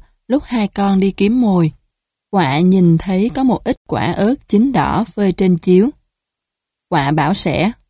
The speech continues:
"Bạn hãy nhìn những quả ớt kia, ta thử thi nhau xem ai ăn được nhiều nhất." "Được." Sẻ đáp lại. "Vậy hễ ai thắng sẽ được ăn thịt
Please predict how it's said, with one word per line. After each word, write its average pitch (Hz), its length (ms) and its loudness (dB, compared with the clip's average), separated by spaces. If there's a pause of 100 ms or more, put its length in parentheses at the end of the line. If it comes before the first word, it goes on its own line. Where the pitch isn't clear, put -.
(1900)
"Bạn 175 280 2
hãy 185 100 2
nhìn 214 260 4
những 175 160 2
quả 156 180 2
ớt 233 280 0
kia, 233 260 4 (600)
ta 202 280 2
thử 180 280 0
thi 214 240 2
nhau 202 420 4
xem 196 380 0
ai 190 220 0
ăn 196 240 2
được 180 140 4
nhiều 180 240 4
nhất." 202 260 2 (1700)
"Được." 190 280 2 (920)
Sẻ - 300 -2
đáp 208 240 -4
lại. 147 360 -4 (1200)
"Vậy 180 380 4
hễ 180 120 0
ai 214 260 0
thắng 214 360 -2
sẽ 190 180 0
được 196 200 0
ăn 214 160 2
thịt 214 140 -2